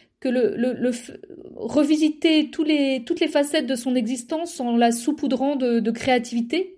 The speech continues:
la créativité comme, euh, état ressource absolue.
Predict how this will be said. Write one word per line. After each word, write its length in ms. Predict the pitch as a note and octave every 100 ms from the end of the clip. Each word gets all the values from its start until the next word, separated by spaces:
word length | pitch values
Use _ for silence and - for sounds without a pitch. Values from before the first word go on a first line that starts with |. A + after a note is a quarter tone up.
| -
la 120 | G#3+
créativité 640 | A3 B3+ A#3 B3 A#3+ D4+ D4
comme, 200 | A3+ G#3
euh, 340 | F#3+ F#3 - -
état 300 | - A#3 B3+
ressource 480 | A#3+ A#3+ A#3+ D4 - -
absolue. 460 | G#3 - A3+ E4+